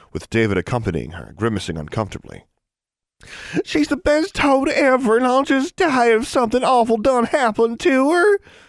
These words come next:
Innocence wailed, clinging to David's arm.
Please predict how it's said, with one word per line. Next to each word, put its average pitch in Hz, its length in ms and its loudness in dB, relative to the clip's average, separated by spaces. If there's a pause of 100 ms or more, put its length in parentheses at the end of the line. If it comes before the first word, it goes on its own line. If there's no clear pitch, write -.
(180)
Innocence 98 440 -2
wailed, 85 600 -2
clinging 120 360 -2
to 101 100 -2
David's 92 380 -2
arm. 78 440 -6